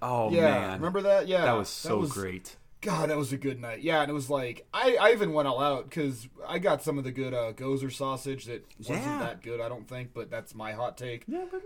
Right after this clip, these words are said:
Speaker 2: But
Speaker 1: it's
Speaker 2: yeah,
Speaker 1: still
Speaker 2: like, lots of brats and beer broths and cheddar brats, and then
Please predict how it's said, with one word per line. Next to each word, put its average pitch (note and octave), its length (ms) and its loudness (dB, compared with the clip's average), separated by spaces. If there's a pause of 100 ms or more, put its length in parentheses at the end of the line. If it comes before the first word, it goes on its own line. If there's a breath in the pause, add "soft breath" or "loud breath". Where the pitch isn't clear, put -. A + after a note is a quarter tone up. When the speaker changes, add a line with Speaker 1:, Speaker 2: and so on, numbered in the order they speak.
Speaker 2:
But E3 60 0
Speaker 1:
it's E3+ 80 2
Speaker 2:
yeah, G3+ 160 10
Speaker 1:
still G3+ 40 6
Speaker 2:
like, D#3 180 2
lots E3 240 2
of D3+ 100 -4
brats D3 380 2
and C3 140 -6
beer C3+ 180 0
broths C3+ 400 -2
and G#2 80 -16
cheddar C3+ 300 -4
brats, C3 440 -4
and A2+ 120 -12
then A2 300 -14